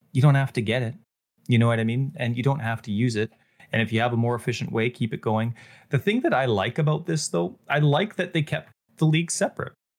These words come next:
You're going to every single thing for a separate reason. Like, I even like that blighted maps are in their own section. I hated when I was in the map tab and I'm like, "Oh, sweet, I actually do have a summit. Okay, awesome." I go, "Oh,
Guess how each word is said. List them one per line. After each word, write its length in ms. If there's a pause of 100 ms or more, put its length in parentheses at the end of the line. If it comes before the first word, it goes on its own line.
(340)
You're 200
going 440
to 200
every 320
single 380
thing 600 (160)
for 180
a 60
separate 360
reason. 380
Like, 180
I 120
even 260
like 220
that 160
blighted 460
maps 460 (140)
are 160
in 100
their 180
own 140
section. 540 (500)
I 100
hated 380
when 120
I 100
was 180
in 60
the 80
map 320
tab 260
and 80
I'm 80
like, 160
"Oh, 260
sweet, 380
I 80
actually 380
do 160
have 180
a 60
summit. 460
Okay, 280
awesome." 400
I 80
go, 180
"Oh, 480